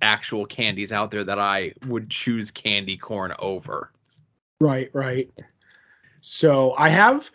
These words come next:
Speaker 2: I have, uh, a website that I'm on. It is, uh, called Delish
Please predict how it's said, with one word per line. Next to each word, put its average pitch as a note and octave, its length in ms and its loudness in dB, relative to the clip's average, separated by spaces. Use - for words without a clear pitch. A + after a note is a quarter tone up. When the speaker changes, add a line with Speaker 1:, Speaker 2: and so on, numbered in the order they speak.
Speaker 2:
I D3 120 -4
have, A3+ 640 2
uh, E3 480 -2
a E3 60 4
website D#3+ 580 2
that C#3 120 0
I'm C3+ 140 -2
on. B2 300 -8
It D3+ 180 2
is, C#3+ 380 4
uh, C3+ 540 0
called D3 400 4
Delish D#3+ 720 4